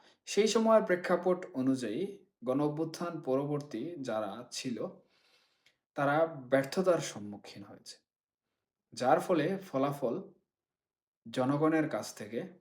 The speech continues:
শূন্য হয়েছে এবং ইতিহাস থেকে এই যে একটি দিন, সেটি কিন্তু মুছে গিয়েছে।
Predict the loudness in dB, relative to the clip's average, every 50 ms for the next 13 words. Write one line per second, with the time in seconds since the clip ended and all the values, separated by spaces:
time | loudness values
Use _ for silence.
0 | _ _ _ _ _ _ _ _ -18 -12 -6 -4 -2 0 0 0 0 -2 -4 -6
1 | -8 -10 -12 -12 -6 0 2 4 4 4 4 2 -4 -6 -10 _ -4 -2 0 4
2 | 4 4 4 4 2 -4 -6 -6 -6 -6 -6 -8 -14 -18 _ _ _ _ _ _
3 | _ _ _ _ _ _ _ _ _ _ _ _ -6 -2 0 0 2 0 0 -2
4 | -2 -4 -4 -4 -4 -6 -6 -6 -8 -10 -12 -18 _ _ _ _ _ _ _ _
5 | _ -14 -10 -8 -6 -6 -6 -6 -6 -8 -10 -10 -10 -12 _ _ -12 -6 -4 -4
6 | -4 -4 -6 -10 -12 -12 -14 -16 -18 -20